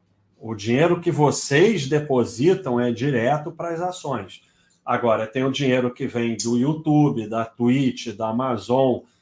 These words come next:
e o dinheiro que a Baixa completa, e as canecas que a Baixa ponto com paga, o dinheiro que vem do boné, esse não tem jeito, esse vem da Baixa ponto com e a gente, é,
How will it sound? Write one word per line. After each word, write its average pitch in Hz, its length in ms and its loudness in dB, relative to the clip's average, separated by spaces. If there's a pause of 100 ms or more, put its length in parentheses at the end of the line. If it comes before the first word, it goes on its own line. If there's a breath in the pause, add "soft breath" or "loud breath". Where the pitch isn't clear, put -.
(240 soft breath)
e 127 120 -2
o 139 100 0
dinheiro 123 420 -2
que - 80 -14
a 117 120 -2
Baixa 120 420 -2
completa, 131 920 0 (520)
e 120 200 0
as 127 200 4
canecas 131 640 2
que - 80 -8
a 113 40 -6
Baixa 120 320 -2
ponto 117 400 -12
com 117 160 -10
paga, 147 480 -2
o 123 100 -2
dinheiro 123 340 -6
que 123 100 -20
vem 117 220 -8
do 117 80 -14
boné, 139 480 0
esse 180 420 2
não 226 100 -2
tem 214 220 -2
jeito, 147 460 -2
esse 139 280 -4
vem 139 240 -6
da 147 140 -2
Baixa 120 340 -4
ponto 139 300 -10
com 165 340 -6 (560)
e 135 160 -10
a 147 140 -4
gente, 127 580 -8 (460)
é, 127 580 -4